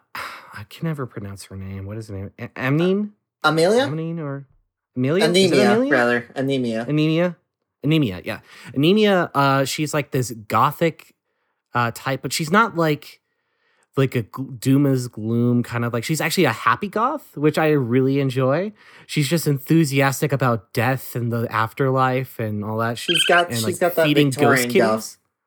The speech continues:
Speaker 2: Actually, go ahead.
Speaker 1: Well, yeah, she, she's excited about feeding ghost kitties,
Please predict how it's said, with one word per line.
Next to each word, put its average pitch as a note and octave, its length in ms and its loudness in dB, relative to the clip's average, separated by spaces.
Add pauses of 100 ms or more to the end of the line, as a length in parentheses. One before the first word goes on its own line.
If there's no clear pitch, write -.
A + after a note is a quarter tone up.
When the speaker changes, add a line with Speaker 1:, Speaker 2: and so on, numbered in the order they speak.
(460)
Speaker 2:
Actually, C3 380 0
go B2+ 180 2
ahead. C#3 220 2 (1200)
Speaker 1:
Well, E3 220 2
yeah, D3 100 2
she, D#3+ 260 0
she's C#3+ 340 -2
excited D3 300 2
about C3+ 200 2
feeding C3+ 420 0
ghost A#2+ 360 -2
kitties, G#3+ 580 0